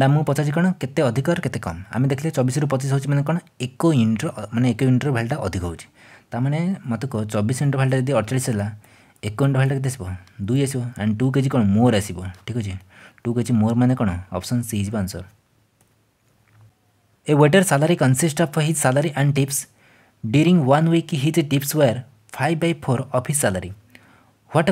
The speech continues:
ଫ୍ରାକ୍ସନ୍ସ ଅଫ୍ ହିଜ୍ ଇନକମ୍ କେମ୍ ଫ୍ରମ୍ ଟିପ୍ସ? ସୋ ଗୋଟେ ୱେଟର୍ର ସାଲାରୀଟା କେମିତି, ଅ, ଆସୁଛି, ଯେଉଁଟା କି ହେଲା ତାର ଗୋଟେ ନିଜର ସାଲାରୀ ପ୍ଲସ୍ ତାକୁ ଯେଉଁ ଟିପ୍ସ ମିଳୁଥିବ। ଠିକ୍ ଅଛି, ସେ କହିଲେ କି ଏଠି କୌଣସି ଗୋଟେ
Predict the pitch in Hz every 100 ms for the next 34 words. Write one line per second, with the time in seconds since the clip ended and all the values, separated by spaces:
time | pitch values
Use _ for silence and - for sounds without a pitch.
0 | - 131 - 175 175 160 143 156 143 -
1 | 147 151 143 104 113 - - - 151 165
2 | 151 156 127 98 - - _ _ _ -
3 | - _ - 175 170 170 127 123 165 156
4 | 143 143 151 139 135 147 147 117 110 107
5 | 107 104 175 185 - - _ _ _ _
6 | 110 120 143 143 147 147 139 139 127 101
7 | 95 123 107 98 110 180 190 - _ -
8 | 160 - 139 143 143 220 - _ _ _
9 | 208 208 - 120 104 101 92 - _ 143
10 | 147 139 104 - _ _ _ _ - -
11 | - - 160 165 170 151 110 - - -
12 | - _ - 131 160 165